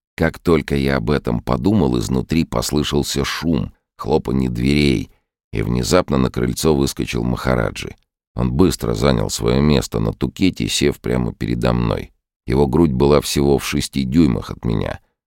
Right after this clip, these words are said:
Я ощущал биение своего сердца и некоторое время осознавал, что мое сердце бьется в такт его сердцу.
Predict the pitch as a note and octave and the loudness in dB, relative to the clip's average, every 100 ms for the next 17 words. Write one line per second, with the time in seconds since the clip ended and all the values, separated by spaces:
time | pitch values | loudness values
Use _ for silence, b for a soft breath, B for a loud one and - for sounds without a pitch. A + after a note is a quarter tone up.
0 | _ _ - A#1 B1+ - C2+ - D2+ A1 | _ _ -8 -4 -2 -2 -2 0 0 0
1 | C2 C2+ C#2 A#1+ A1+ - B1 B1 C2 - | 0 2 2 0 -2 -2 0 0 0 2
2 | D2+ C2 - G#1 A1 B1 B1 A#1 A#1+ A#1 | 0 0 -4 -4 -2 0 -2 -4 -4 -2
3 | A1+ C#2+ C2 A#1 G#1+ A1+ G#1+ A#1+ A#1 G#1 | 0 2 2 0 -2 -4 -2 2 2 0
4 | G1+ - G1+ G1+ C#2 E2+ - G1+ - - | -2 -8 -4 -2 0 0 0 -4 -6 -10
5 | - _ _ _ - - A1+ A#1 - B1 | -10 _ _ _ -8 -4 -2 -2 -4 -4
6 | - B1 A1+ - A#1+ A#1 A1 - G1+ - | -4 -4 -4 -6 -2 0 -2 -4 -8 -8
7 | - | -14